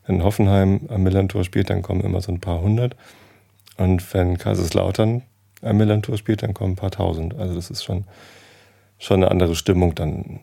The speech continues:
im Laden. Und ich mag das, wenn viele Auswärtsfans kommen. Kommen ja mehr aus Sandhausen, als wenn, wenn Hoffenheim kommt. Ja,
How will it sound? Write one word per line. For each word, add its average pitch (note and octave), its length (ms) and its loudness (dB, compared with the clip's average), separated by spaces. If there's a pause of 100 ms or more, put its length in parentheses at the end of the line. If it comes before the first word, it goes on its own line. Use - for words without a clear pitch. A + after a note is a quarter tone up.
(120)
im F2+ 160 -6
Laden. D#2+ 300 -2
Und E2+ 80 -4
ich F2 80 -2
mag E2+ 240 0
das, - 200 -2
wenn E2+ 140 0
viele E2+ 440 -2 (180)
Auswärtsfans G2 640 -4
kommen. G2 260 -6 (1600)
Kommen F2 180 4
ja E2 80 4
mehr F2+ 180 4
aus F#2+ 120 0
Sandhausen, F2 520 0
als D#2 240 -4
wenn, F2 240 -6 (100)
wenn F#2 140 -8
Hoffenheim F#2+ 400 -8
kommt. - 320 -12 (720)
Ja, - 180 -4